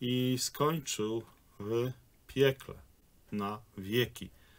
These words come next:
Psalm sto dziewięć, werset siódmy oraz Dzieje Apostolskie, pierwszy rozdział, dwudziesty piąty werset. Osoba, która odstępuje, jest wezwana do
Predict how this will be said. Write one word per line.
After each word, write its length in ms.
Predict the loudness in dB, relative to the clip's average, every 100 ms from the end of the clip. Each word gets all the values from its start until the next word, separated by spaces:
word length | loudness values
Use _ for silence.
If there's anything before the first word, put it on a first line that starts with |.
| -20 -16 -6
Psalm 440 | 2 4 4 0
sto 460 | -2 4 4 4 2
dziewięć, 560 | 0 0 0 -2 -4 0
werset 460 | 0 0 -2 -2
siódmy 420 | 0 0 0 2
oraz 320 | 2 4 2 0
Dzieje 340 | 0 2 2
Apostolskie, 680 | 0 -4 -2 2 2 0 -6
pierwszy 480 | -2 -2 -2 -4 -6 -10 -20 -20 -6
rozdział, 680 | 0 4 4 2 2 2 2 -2 -20 -20 -6
dwudziesty 440 | -2 -2 -2 -4
piąty 420 | -2 -2 -2 -2
werset. 540 | 2 4 4 0 -12 -16 -20 -20 -20 -20 2
Osoba, 600 | 4 6 6 4 4 2
która 480 | 0 -2 -2 0 -2
odstępuje, 1080 | -2 -4 -2 0 0 -2 -2 -2 0 2 2
jest 440 | 4 4 4 0
wezwana 920 | 0 2 2 -2 0 4 4 4 4 2 0
do 340 | 2 4 2